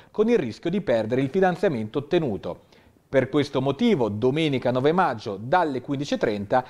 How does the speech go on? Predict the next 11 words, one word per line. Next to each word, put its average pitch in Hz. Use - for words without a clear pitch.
il 170
Comitato 202
Ciclovia 147
del 147
Metauro 233
si 202
ritroverà 190
alla 139
stazione 151
di 135
Cucurano 135